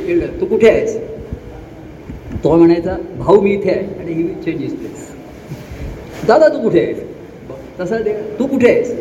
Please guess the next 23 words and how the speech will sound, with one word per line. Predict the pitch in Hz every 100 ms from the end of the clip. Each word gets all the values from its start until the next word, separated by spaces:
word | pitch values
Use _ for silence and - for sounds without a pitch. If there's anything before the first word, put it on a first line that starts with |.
| - - - - - - - - - - - -
"मी | 165 175
इथे | 147 -
आहे." | - - - - -
परत | 190
इकडे | 156 139
गेला, | - - - - - - - - - - - - -
"अरे | 170 294
तू | 302
कुठे | 311 254
आहेस?" | -
<laughs> | - - -
"मी | 240 226
इकडे | 269 - 214
आहे." | - - - - - - -
असा | 143 202 196
खेळता | 147 160 170
खेळता | 160 160 160 - - - 123
दोघं | 151 151
एकदम, | 175 156 190 226 -
एकदम | 165 165 175
समोरासमोर | 170 143 147 147 143 143 160
आले. | 165
<laughs> | 170 - -